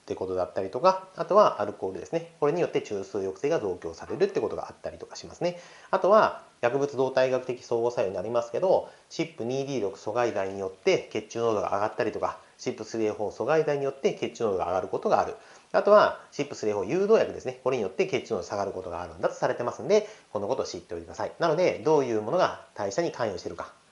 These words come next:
シップ二D六とシップスリーエーフォーが代謝に関与しているってことが分かれば、どういう薬剤によって薬物動態学的相互作用が起こるのかってことが分かりますんで、どの酵素が関与しているか、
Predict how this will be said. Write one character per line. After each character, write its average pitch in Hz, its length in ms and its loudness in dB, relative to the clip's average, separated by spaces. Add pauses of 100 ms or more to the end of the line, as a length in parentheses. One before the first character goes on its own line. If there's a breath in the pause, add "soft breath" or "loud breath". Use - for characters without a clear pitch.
(140)
シ - 120 -4
ッ - 140 -8
プ 104 60 -10
二 139 300 -2
D 139 160 -4
六 95 180 -4
と 101 200 4
シ - 120 -4
ッ - 60 -6
プ - 80 -12
ス - 120 -10
リ 104 80 -2
ー - 20 0
エ - 40 -2
ー - 20 -2
フ 104 80 -4
ォ - 20 0
ー - 20 2
が 180 100 4
代 101 160 0
謝 101 120 -4
に 95 60 -8
関 107 160 -6
与 87 100 -8
し - 40 -12
て - 60 2
い 165 40 2
る 202 40 0
っ 220 40 -2
て 214 80 -6
こ 160 80 2
と 117 60 4
が 98 60 4
分 98 100 2
か 104 80 0
れ 101 80 -2
ば、 202 220 4 (340 loud breath)
ど 117 120 0
う - 20 2
い 110 40 2
う 104 40 2
薬 101 160 0
剤 95 140 -4
に 104 40 -4
よ 110 60 -2
っ 110 80 -6
て - 240 2 (240 loud breath)
薬 110 180 0
物 101 160 -6
動 95 140 -2
態 92 160 -4
学 90 140 -8
的 92 140 -12
相 95 160 -4
互 87 120 -12
作 - 100 -6
用 - 40 -6
が 82 40 -6
起 82 60 -10
こ 95 80 -4
る 90 80 -8
の 82 60 -14
か 208 120 -2
っ 220 80 -8
て - 60 -6
こ 127 80 0
と 104 80 -2
が 90 80 -4
分 - 40 -8
か 101 60 0
り 98 80 -6
ま 98 120 -6
す 85 100 -14
ん 92 60 -12
で、 156 200 2 (220 loud breath)
ど 143 100 4
の 123 120 2
酵 107 180 0
素 151 100 -4
が 175 120 2
関 107 260 -4
与 87 80 -12
し - 60 -14
て - 60 -10
い - 20 -12
る 87 80 -14
か、 - 100 -14